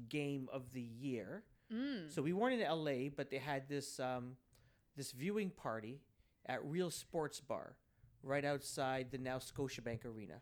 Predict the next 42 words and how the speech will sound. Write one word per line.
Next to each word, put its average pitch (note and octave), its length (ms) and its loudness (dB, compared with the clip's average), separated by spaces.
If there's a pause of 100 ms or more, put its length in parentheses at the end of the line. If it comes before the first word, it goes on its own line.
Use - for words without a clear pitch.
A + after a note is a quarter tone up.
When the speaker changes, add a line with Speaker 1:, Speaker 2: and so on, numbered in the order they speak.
(120)
Speaker 2:
Ah. A3 640 2
Speaker 1:
And D3 120 0
they D3 60 2
had C#3 140 -2
rented E3 240 -2
the D3+ 60 2
whole, F3+ 300 2
I D3+ 40 4
don't F3 80 4
know G3+ 120 2
if - 60 -14
you've D3+ 120 0
ever C3 120 0
been C3+ 220 0
to F3 120 -2
this E3+ 200 -2
bar. F#3+ 340 0
Speaker 2:
I G3+ 40 0
haven't, G3 560 0
no. A3 240 -4 (320)
Speaker 1:
It's E3 180 -2
huge. A3+ 640 2
Uh, C#3+ 240 2
they, D3 120 -4
they D3 260 0 (260)
once, D#3+ 440 -2
I C#3+ 80 2
think E3+ 180 -6
their C#3 100 0
first D3+ 280 -4
year, D#3 80 -4
they C#3+ 80 -2
won D3 160 -2
the B2+ 200 -6
E D3 80 0
S C#3+ 200 -4
P C#3 180 -4
N C3 220 -2 (500)
Sports - 580 -2
Bar, B2+ 580 2 (720)
uh, - 220 -8
of, A#2 60 -8